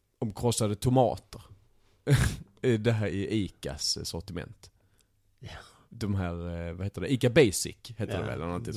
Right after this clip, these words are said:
Speaker 1: sånt, som är så dåliga. Så jag sa att det var krossade tumörer istället.
Speaker 2: Mhm.
Speaker 1: Och så pratade jag lite om det.
Speaker 2: Alltså, alltså cancer?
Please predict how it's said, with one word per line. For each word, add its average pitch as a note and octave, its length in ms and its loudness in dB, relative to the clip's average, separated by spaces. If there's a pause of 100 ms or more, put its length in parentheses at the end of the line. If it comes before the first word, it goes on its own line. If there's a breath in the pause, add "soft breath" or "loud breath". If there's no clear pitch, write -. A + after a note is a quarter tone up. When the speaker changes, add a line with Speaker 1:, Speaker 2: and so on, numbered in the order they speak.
Speaker 1:
sånt, - 160 -20
som F#2+ 140 -8
är E2+ 60 -8
så - 100 -14
dåliga. C2 260 -14
Så - 100 -12
jag G2 100 -8
sa G2+ 120 -4
att E2+ 80 -8
det F2 60 -12
var F2 60 -12
krossade F#2+ 360 -4
tumörer - 720 -4
istället. - 280 -14 (220)
Speaker 2:
Mhm. A2+ 540 -2 (160)
Speaker 1:
Och G#2+ 80 -2
så F#2+ 240 0 (300)
pratade - 320 -8
jag - 60 -18
lite - 120 -20
om - 100 -18
det. - 60 -20 (180)
Speaker 2:
Alltså, A#2 200 -4
alltså A2+ 160 -6
cancer? G2+ 480 -4